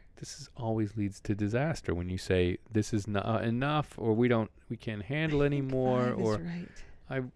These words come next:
Speaker 1: you know, I, I miss the days where we had four, and then s-, a picture appears of an, of a dog with a sweet, sweet face. A picture appears
Speaker 2: I haven't
Speaker 1: in one
Speaker 2: said
Speaker 1: of your
Speaker 2: no to any
Speaker 1: inboxes.
Speaker 2: dogs.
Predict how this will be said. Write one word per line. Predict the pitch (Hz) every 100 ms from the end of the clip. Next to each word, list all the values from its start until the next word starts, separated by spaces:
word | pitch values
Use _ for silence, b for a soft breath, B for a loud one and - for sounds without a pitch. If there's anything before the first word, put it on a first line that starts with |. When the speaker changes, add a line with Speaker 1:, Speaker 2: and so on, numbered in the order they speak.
| -
Speaker 1:
you | 127
know, | 113 107 104 101 -
I, | 110 110 107 117
I |
miss | 117 123
the | -
days | 113 120 120 110
where | 117
we | 113
had | 113 107
four, | - 170 175 160
and | 131
then | 127 - b b b b - - - - - - -
s-, | - - - - - -
a | -
picture | - 165 - - 107 101
appears | - - 95 92
of | 95 95
an, | 95 B B -
of | 101
a | 98
dog | 113 117 117 110 104
with | 123 104
a | 101
sweet, | - 107 120 160
sweet | - 147 156
face. | - - 139 113 107 - - - -
A |
picture | - 139 - -
appears | - - 147 143
Speaker 2:
I |
haven't | 294 330 302
Speaker 1:
in |
one | 262
Speaker 2:
said | 262
Speaker 1:
of | 226
your | 240
Speaker 2:
no | 233
to | 190
any | 190
Speaker 1:
inboxes. | 190 175
Speaker 2:
dogs. | 165 156 147 165 -